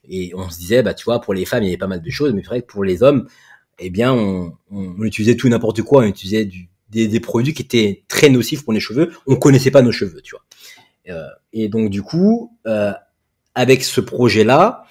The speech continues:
si tu veux, j'ai commencé à, à faire mes propres produits et j'ai découvert, du coup, le savon noir en regardant des vidéos sur YouTube et tout. Et je me suis dit, ah, trop bien et tout. En plus, ça vient de chez nous. Enfin, tu vois, je,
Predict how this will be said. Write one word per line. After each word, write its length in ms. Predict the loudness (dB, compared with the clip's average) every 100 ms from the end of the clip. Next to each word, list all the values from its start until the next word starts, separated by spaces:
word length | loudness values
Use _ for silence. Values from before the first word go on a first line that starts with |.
| _ _ _ _ _
si 180 | -14 -8
tu 140 | -6
veux, 560 | -2 2 6 8 6 0 -8
j'ai 500 | -4 0 0 0 -6 -2
commencé 520 | 2 4 4 2 0
à, 340 | 2 0 -4
à 260 | -6 -10 -8
faire 200 | -2 -2
mes 100 | -2
propres 260 | -4 -6
produits 580 | -4 -2 -2 -2 -4 -6 _ _ _ _ _ _ -16 0
et 340 | 4 6 4
j'ai 100 | 2
découvert, 440 | -2 -4 2 6 6
du 80 |
coup, 180 | 4 2
le 80 | 2
savon 300 | 2 2 2
noir 580 | 2 2 0 -4 -18 _
en 120 | 2
regardant 320 | 2 2 2 2
des 120 | 2
vidéos 180 | 0 -4
sur 180 | -4
YouTube 260 | -6 -4 -6
et 80 | -6
tout. 160 | -4
Et 100 | -4
je 40 | -4
me 40 |
suis 100 | -12
dit, 80 | -10
ah, 160 | -10 -12 _
trop 160 | -6 -4
bien 160 | -4
et 100 | -4
tout. 160 | -4 -6
En 80 | -6
plus, 100 | -6
ça 120 | -6
vient 120 | -8
de 40 | -8
chez 140 | -4
nous. 120 | -2
Enfin, 220 | -2 -6 -8 -18 2
tu 80 | 6
vois, 80 |
je, 100 | 6